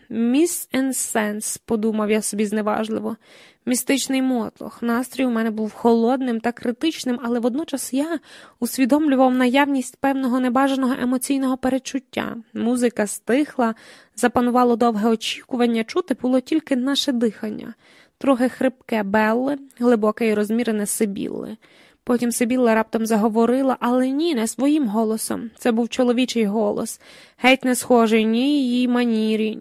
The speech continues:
інтонації. В ньому лунав горловий іноземний акцент. «Я тут», вимовив цей голос. Руки мої відпустила,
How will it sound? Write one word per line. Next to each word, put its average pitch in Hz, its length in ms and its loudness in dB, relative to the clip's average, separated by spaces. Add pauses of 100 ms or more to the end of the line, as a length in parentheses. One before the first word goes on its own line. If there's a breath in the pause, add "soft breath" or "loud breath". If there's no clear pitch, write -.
інтонації. 220 1040 -2
В 233 80 -4
ньому 233 240 0
лунав 233 360 2 (420 loud breath)
горловий 254 760 4
іноземний 254 560 2
акцент. 220 640 -6 (160)
«Я 240 260 4
тут», 247 340 -4
вимовив 202 400 -6
цей 202 200 -6
голос. 214 560 -8 (480 soft breath)
Руки 233 300 -2
мої 247 260 2
відпустила, 240 1080 0